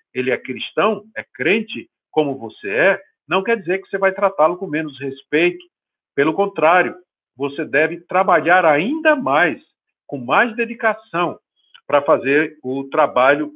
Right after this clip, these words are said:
que ele lhe mandar. E Paulo dá dois motivos aqui para isso no verso dois. Primeiro, ele que par-, ele partilha do seu bom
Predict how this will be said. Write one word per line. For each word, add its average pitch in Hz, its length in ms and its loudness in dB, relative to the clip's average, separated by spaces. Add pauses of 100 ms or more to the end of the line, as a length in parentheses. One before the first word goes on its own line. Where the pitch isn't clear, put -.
que 131 140 -8
ele 135 200 2
lhe 139 140 -4
mandar. 120 480 2 (320)
E 143 80 -8
Paulo 180 380 0
dá 160 140 4
dois 208 400 0
motivos 190 580 -8
aqui 147 400 -6 (120)
para 160 160 2
isso 139 440 -6 (360)
no 139 160 -4
verso 143 340 0
dois. 127 380 4 (1300)
Primeiro, 135 460 2 (640)
ele 262 320 2
que 247 120 -6
par-, - 420 -2 (120)
ele 269 300 2 (100)
partilha 240 680 -2
do 180 200 -10
seu 170 260 -2
bom 202 480 -2